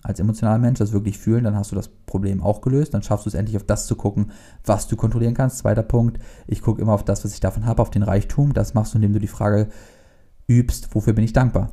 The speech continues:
Jeden Morgen stellst du die Frage, wofür bin ich dankbar? Kommst mit drei, vier, fünf Antworten, fühlst sie wirklich, gibst nicht auf. Nach drei Wochen hast du die ersten Resultate, aber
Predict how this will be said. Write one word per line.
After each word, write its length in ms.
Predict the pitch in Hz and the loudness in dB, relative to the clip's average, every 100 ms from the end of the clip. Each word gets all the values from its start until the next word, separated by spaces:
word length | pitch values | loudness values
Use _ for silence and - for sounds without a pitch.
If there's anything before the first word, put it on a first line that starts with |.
| - | 0
Jeden 180 | 110 127 | 2 4
Morgen 180 | 117 117 | 4 4
stellst 220 | - - | 0 0
du 40 | |
die 60 | 113 | 0
Frage, 300 | 117 107 101 | 2 0 0
wofür 140 | 107 | 0
bin 80 | 104 | -2
ich 60 | 107 | 0
dankbar? 360 | 98 98 104 - - _ - | -2 -2 -6 -8 -20 _ -8
Kommst 240 | - 104 | -4 -2
mit 80 | 107 | -2
drei, 140 | 104 117 | 0 0
vier, 120 | 117 | 2
fünf 120 | 123 | 2
Antworten, 380 | 110 113 107 101 | 2 2 2 2
fühlst 400 | - 120 123 - | 2 2 2 0
sie 120 | 117 | 0
wirklich, 340 | 107 104 110 | 2 2 -2
gibst 220 | - 113 117 | -2 -2 0
nicht 160 | 107 | 0
auf. 200 | - 101 | 2 2
Nach 100 | 98 | 0
drei 200 | - 101 | 0 2
Wochen 180 | 104 107 | 2 0
hast 120 | 107 | -2
du 40 | 107 | -2
die 100 | - | -2
ersten 260 | 104 - | -2 -2
Resultate, 580 | 110 107 104 104 104 101 | 0 0 0 -2 -2 0
aber 260 | 101 101 | 0 -2